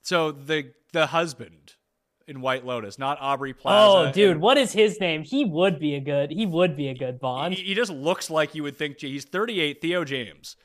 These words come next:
Speaker 1: He's thirty-eight years old. He's British.
Speaker 2: Yes, yes.
Speaker 1: There's
Speaker 2: Oh,
Speaker 1: a,
Speaker 2: dude,
Speaker 1: there's a
Speaker 2: I think
Speaker 1: guy.
Speaker 2: we just, we, we just changed this guy's life. He, he just went from being, like, a T V actor, uh, to being James.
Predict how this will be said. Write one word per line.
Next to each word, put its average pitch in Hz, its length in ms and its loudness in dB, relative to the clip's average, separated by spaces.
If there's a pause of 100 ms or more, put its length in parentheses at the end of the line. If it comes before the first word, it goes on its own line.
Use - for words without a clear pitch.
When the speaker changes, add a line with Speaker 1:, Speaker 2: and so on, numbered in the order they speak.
(220)
Speaker 1:
He's 131 120 -16
thirty-eight 180 380 0
years 151 220 -6
old. 135 220 -4
He's 123 80 -6
British. 160 640 -4 (920)
Speaker 2:
Yes, 165 520 0 (120)
yes. 160 480 -2 (120)
Speaker 1:
There's 185 220 4
Speaker 2:
Oh, 165 40 2
Speaker 1:
a, 151 60 -4
Speaker 2:
dude, 170 100 -2
Speaker 1:
there's 147 220 -4
a 160 40 0
Speaker 2:
I 180 60 0
think 220 200 -2
Speaker 1:
guy. 220 40 -4
Speaker 2:
we 220 80 -2
just, 196 260 -8
we, 208 320 -4
we 226 260 0
just 247 220 -4
changed 196 320 -2
this 180 160 -2
guy's 147 300 0
life. 127 340 -4 (120)
He, 175 160 -2
he 175 160 -4
just 190 200 -4
went 180 220 -2
from 170 140 -4
being, 156 240 -2
like, 143 200 0
a 135 60 -4
T 143 240 -6
V 156 180 0
actor, 165 600 -2 (300)
uh, 135 540 2 (100)
to 160 80 -8
being 135 260 -4
James. 127 280 -6